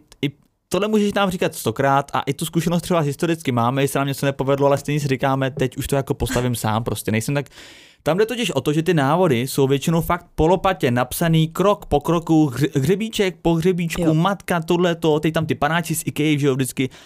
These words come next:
Speaker 1: Je to napsaný jak pro úplný dementy prostě, jak kdyby si to stavilo malý dítě. Ty si říkáš, „To přece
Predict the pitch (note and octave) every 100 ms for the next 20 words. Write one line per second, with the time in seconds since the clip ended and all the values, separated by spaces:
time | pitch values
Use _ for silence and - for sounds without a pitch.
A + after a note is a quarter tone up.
0 | - D3 F#3+ F#3+ G3 F#3+ F3+ F3 - -
1 | B3 - B3+ B3 B3 A#3 C#3+ D3+ F#3+ A3
2 | A3 D3 C3+ B2+ C3 C#3 E3+ E3+ F3+ F3+
3 | F3 F#3+ E3 D#3+ C#3+ C3+ A2+ C#3 D3 D3+
4 | D#3 - A#2+ - B2 -